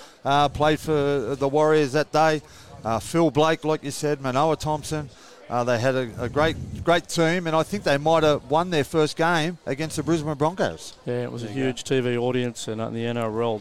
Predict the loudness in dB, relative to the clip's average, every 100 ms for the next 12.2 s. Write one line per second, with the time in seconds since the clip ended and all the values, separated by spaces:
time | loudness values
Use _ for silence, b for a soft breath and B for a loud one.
0 | -8 -12 -8 -4 -4 -4 -2 -2 -2 -2
1 | -2 -2 -4 -4 -4 -4 -2 -2 0 -2
2 | -2 -2 0 0 -2 B B B B -2
3 | 2 2 2 2 0 0 -4 0 0 0
4 | 0 0 -2 0 -4 -4 -4 -2 0 0
5 | 2 2 0 2 0 0 0 2 2 0
6 | -2 -4 -2 -4 -4 -2 -2 0 0 0
7 | -2 -6 B B B B B -2 0 0
8 | 0 0 0 -2 -4 -2 0 2 0 0
9 | 0 -2 -4 -12 B B B -12 -8 -2
10 | -2 -2 -2 -2 -2 -2 -2 -2 -2 -6
11 | -6 -4 0 0 2 0 -2 -2 -2 0
12 | 0 -2